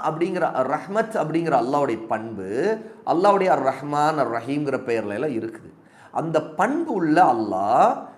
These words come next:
கருணை, கருணையை தன் அடியார்கள் மேல காட்டுறான். அடியார்கள் நாம தான் ஸ்லேவ்ஸ், அல்லாஹ்வுடைய அடிமைகள். அல்லாஹ் தான் நம்மை படைச்சிருக்கான், அவன் தான் ரப்பு, நாமெல்லாம் அடிமைகள், அப்துகள். அப்போ தன்னுடைய அடியார்கள் உணராத விதத்துல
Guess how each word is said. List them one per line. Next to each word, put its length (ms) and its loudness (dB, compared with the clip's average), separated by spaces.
கருணை, 640 2
கருணையை 500 2
தன் 160 0
அடியார்கள் 520 6
மேல 160 0
காட்டுறான். 460 -4
அடியார்கள் 580 6
நாம 260 4
தான் 200 4
ஸ்லேவ்ஸ், 420 0
அல்லாஹ்வுடைய 420 4
அடிமைகள். 440 -6
அல்லாஹ் 220 0
தான் 100 0
நம்மை 180 -4
படைச்சிருக்கான், 480 -4
அவன் 200 -4
தான் 140 0
ரப்பு, 280 0
நாமெல்லாம் 400 0
அடிமைகள், 440 -6
அப்துகள். 400 -8
அப்போ 200 0
தன்னுடைய 280 2
அடியார்கள் 720 8
உணராத 520 10
விதத்துல 420 6